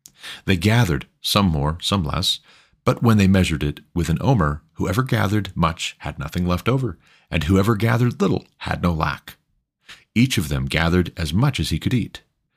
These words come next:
And Moses said to them, "Let no one leave any of it over till the morning." But they did not listen to Moses. Some left part of it till the morning, and it bred worms and stank, and Moses was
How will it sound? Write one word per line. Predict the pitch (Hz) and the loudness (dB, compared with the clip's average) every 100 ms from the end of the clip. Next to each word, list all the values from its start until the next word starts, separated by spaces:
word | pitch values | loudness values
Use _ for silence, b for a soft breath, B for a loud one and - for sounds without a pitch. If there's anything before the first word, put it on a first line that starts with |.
| _ - | _ -4
And | 87 | 2
Moses | 98 113 127 98 - | 4 4 2 2 2
said | 85 78 | 0 -2
to | 67 | -4
them, | 64 62 - _ _ _ _ - | -6 -8 -12 _ _ _ _ -8
"Let | 71 - | -8 -2
no | 73 | 0
one | 87 104 110 | 2 2 0
leave | 87 82 - | 0 -2 -2
any | 87 82 | 0 0
of | 67 | 0
it | 67 - | -4 -2
over | 85 67 64 | -2 -2 -4
till | - | -4
the | 67 | -4
morning." | 71 76 65 62 - _ _ _ _ - | -2 -2 -2 -8 -14 _ _ _ _ -10
But | - | -4
they | 254 | -2
did | 175 127 | 0 0
not | 117 127 - | 0 0 2
listen | 160 160 85 69 | 2 2 0 0
to | 65 | -2
Moses. | 60 62 57 - - - B B B B | -4 -6 -8 -8 -10 -12 B B B B
Some | - - 214 | -2 0 0
left | 82 82 - - | 0 -2 -4 -6
part | 76 64 | -4 -2
of | |
it | 95 - _ _ _ | -4 -6 _ _ _
till | - 87 | -4 0
the | 73 | 0
morning, | 64 69 117 - | -2 -2 -4 -2
and | 98 104 110 - | 0 0 -2 -4
it | 113 - | -6 -2
bred | 87 92 | -2 -2
worms | 107 127 80 67 65 - - | 0 2 2 0 -4 -6 -4
and | 95 92 | -4 -4
stank, | - - 107 69 - - b b b b | -6 -2 -2 -2 -10 -18 b b b b
and | 104 104 - | -4 -4 -2
Moses | 82 80 95 - | -2 0 -4 0
was | 110 | -2